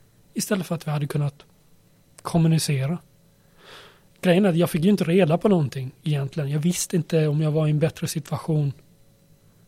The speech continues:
med tiden där, så jag hade ingenting att säga egentligen. I princip blev det så att jag undvek det, för det var bara obehagligt att vara nära dem.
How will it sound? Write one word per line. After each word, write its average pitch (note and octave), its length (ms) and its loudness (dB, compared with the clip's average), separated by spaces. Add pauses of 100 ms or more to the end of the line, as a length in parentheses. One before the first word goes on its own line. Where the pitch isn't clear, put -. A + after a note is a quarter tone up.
(200)
med D#3 160 -2
tiden D3 360 0
där, C#3+ 120 -4
så - 120 -8
jag D3 60 -2
hade D3 140 0
ingenting F3+ 300 2
att C#3+ 80 -2
säga E3+ 520 0
egentligen. D#3 380 -2 (640)
I - 60 -20
princip F3 480 -4
blev F#3 140 2
det E3+ 60 0
så E3 80 -2
att D3 100 -4
jag D3+ 100 0
undvek E3+ 640 2
det, C#3+ 120 -14
för D3 120 -12
det D3 60 -2
var E3 140 0
bara D#3 180 0
obehagligt D3 680 -2
att F3+ 60 -6
vara D#3+ 100 -2
nära C#3 320 -2
dem. D#3+ 140 -4